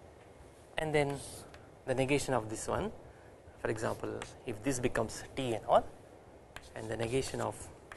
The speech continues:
P will become false and all. Suppose if you say this is a duster,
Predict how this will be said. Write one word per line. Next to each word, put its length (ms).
P 180
will 100
become 260
false 520
and 100
all. 60
Suppose 200
if 80
you 40
say 140
this 180
is 60
a 60
duster, 380